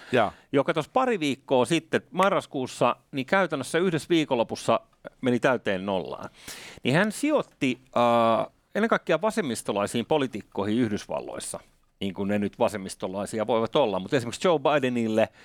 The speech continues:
Speaker 2: niin oliko hän toisiksi suurin Joe Bidenille rahaa lahjoittanut yksityishenkilö tässä vaalikampanjassa?
Speaker 1: Jaa.
Speaker 2: Eli, e, tyli viisi miltsiä. Ja sitten näihin välivaaleihin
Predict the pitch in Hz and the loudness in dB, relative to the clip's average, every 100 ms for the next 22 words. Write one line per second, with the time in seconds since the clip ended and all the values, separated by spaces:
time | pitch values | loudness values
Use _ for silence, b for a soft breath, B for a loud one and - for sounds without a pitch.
0 | b b b - 117 127 - 147 131 - | b b b -2 2 2 2 -2 -2 -2
1 | 190 208 165 - - - 113 - 151 139 | 2 2 2 -2 -4 -2 -2 0 2 4
2 | 120 107 101 95 143 127 110 123 120 110 | 4 4 2 0 0 0 0 0 2 0
3 | 95 95 95 104 117 107 101 90 90 92 | -4 0 0 2 2 4 4 4 2 -2
4 | 95 90 - 98 90 101 - - 101 - | -4 -6 -4 -6 -6 -12 -14 -10 -8 -2
5 | 104 98 117 101 - 113 - 123 98 92 | -2 -2 -4 -4 -4 -8 -2 0 0 -6
6 | - - - - - _ - 165 101 B | -10 -10 -10 -8 -10 _ -2 0 0 B
7 | B B 110 117 120 131 131 - - 139 | B B 2 4 2 2 -2 -2 -2 0
8 | 147 139 127 107 - 110 104 - B B | 0 0 -2 -4 -4 -4 -4 -10 B B
9 | - 127 190 180 190 240 277 143 131 113 | -2 0 2 2 2 0 0 2 4 2
10 | 101 98 98 | 0 -6 -12